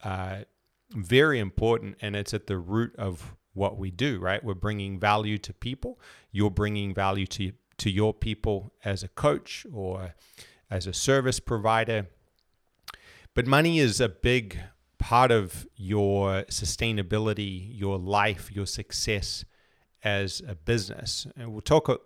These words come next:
more about this at another time, but effectively, it is not the only thing that matters, matters, but it does matter. It's a very important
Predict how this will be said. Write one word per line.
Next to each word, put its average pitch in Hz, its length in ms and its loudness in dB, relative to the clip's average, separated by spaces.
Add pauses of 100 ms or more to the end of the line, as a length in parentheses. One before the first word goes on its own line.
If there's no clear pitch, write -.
(120)
more 110 160 2
about 101 300 2
this 101 180 -4
at 92 100 -4
another 95 340 -6
time, 120 400 -2
but 92 300 -4 (380)
effectively, 110 920 -2
it 107 140 -2
is 98 580 -2
not 143 300 -2
the 107 160 2
only 110 280 0
thing 95 220 -4
that 95 120 -8
matters, 98 500 -2 (220)
matters, 110 360 2
but 92 200 -2
it 82 200 -10
does 110 540 2 (420)
matter. 107 240 4
It's 92 120 -2
a 107 40 -4
very 110 220 2
important 101 560 -4